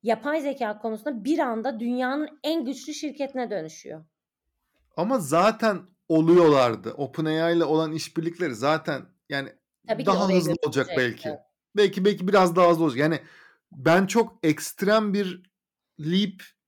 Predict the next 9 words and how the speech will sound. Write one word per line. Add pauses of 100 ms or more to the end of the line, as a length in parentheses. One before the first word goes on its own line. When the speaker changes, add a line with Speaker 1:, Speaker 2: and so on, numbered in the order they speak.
(400)
Speaker 2:
olmayabilir.
Yani
zaten
olacak
olanlar (840)
olacak (100)
belki
de. (160)
Bilmiyoruz.